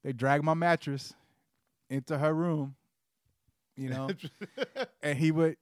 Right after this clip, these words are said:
Speaker 1: he would, him, he would jump in bed with his mom and be him and his mom sleeping, and I would be sleeping on the floor
Speaker 2: <laughs>
Speaker 1: 'cause that was the only room
Speaker 2: With A C?
Speaker 1: with A C.
Speaker 2: Why is that? Why is that? Like, my grand-, my grandparents' room was the only room with A C in the house also.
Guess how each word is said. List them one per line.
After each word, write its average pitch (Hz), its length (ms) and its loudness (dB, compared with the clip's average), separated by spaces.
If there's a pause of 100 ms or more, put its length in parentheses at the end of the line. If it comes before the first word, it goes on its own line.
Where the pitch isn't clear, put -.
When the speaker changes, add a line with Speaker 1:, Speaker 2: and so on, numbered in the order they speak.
Speaker 1:
he 156 180 -2
would, 160 220 2
him, 151 320 0
he 143 160 2
would 147 260 2
jump 143 260 0
in 147 60 -6
bed 151 160 0
with 156 160 2
his 156 160 2
mom 151 420 0
and 123 100 -6
be 127 120 -4
him 135 180 -2
and 143 80 0
his 147 160 -2
mom 156 200 2
sleeping, 160 500 -4 (400)
and 120 100 -8
I 120 60 -6
would 131 100 -4
be 139 100 -8
sleeping 139 260 -8
on 139 100 -6
the 147 80 -8
floor 170 460 4
Speaker 2:
<laughs> - 20 -8
Speaker 1:
'cause 165 720 0
that 151 120 4
was 151 160 2
the 120 120 -10 (200)
only 160 380 0
room 170 480 0
Speaker 2:
With 139 160 -8
A 131 120 -10
C? 143 240 -14
Speaker 1:
with 147 180 -2
A 127 160 -8
C. 120 300 -12 (1500)
Speaker 2:
Why - 100 -16
is 330 200 -8
that? 101 220 -18 (100)
Why 226 100 -14
is 156 100 -10
that? 110 100 -12
Like, 113 100 -14
my 160 100 -6
grand-, 170 440 -8
my 147 160 -12
grandparents' 135 580 -12
room 117 140 -10
was 113 140 -10
the 113 80 -8
only 117 160 -10
room 110 200 -12
with 107 140 -14
A 110 140 -16
C 110 180 -20
in 101 80 -18
the 101 80 -18
house 98 200 -16
also. 95 280 -20